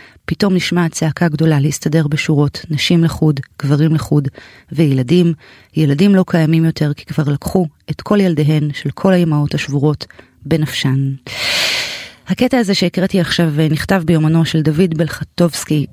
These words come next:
אה, זכרונו לברכה, אה, שהיה בן שלוש עשרה כשפרצה מלחמת העולם השנייה, והוא היחיד ממשפחתו ששרד אותה. אה, עכשיו זה גם הזמן להגיד, אה, שלום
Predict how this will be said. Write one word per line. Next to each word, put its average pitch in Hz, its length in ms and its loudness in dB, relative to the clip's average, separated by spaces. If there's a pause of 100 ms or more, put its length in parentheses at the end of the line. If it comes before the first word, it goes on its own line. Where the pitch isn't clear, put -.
אה, 156 60 2 (180)
זכרונו 147 380 2
לברכה, 147 480 0 (160)
אה, - 140 -2
שהיה 151 220 -2
בן 147 120 -2
שלוש 156 260 -2
עשרה 151 240 -4
כשפרצה - 480 -2
מלחמת 147 440 2
העולם 139 220 2
השנייה, 147 500 0
והוא 139 220 -4 (280)
היחיד 160 360 2
ממשפחתו 147 560 0
ששרד 131 520 -4
אותה. 190 200 0 (840)
אה, 156 120 4
עכשיו 151 260 0
זה 147 120 -2
גם 151 120 4
הזמן 156 340 2
להגיד, 143 380 0
אה, 143 140 2
שלום 143 380 0